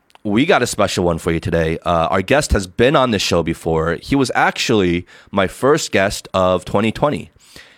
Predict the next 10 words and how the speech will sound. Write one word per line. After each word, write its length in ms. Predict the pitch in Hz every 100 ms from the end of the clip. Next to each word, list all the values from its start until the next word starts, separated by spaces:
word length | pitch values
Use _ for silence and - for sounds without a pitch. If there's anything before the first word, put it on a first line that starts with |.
| _ -
And 160 | 120
boy, 360 | 120 147 92 101 - _ _
what 280 | 98 113 151
a 60 | 143
crazy 540 | - - 135 123 120
year 260 | 113 110 87
it's 140 | -
been, 260 | 104 85 76
huh? 220 | 78 76 - _ _ _ 90
It's, 500 | 92 - - -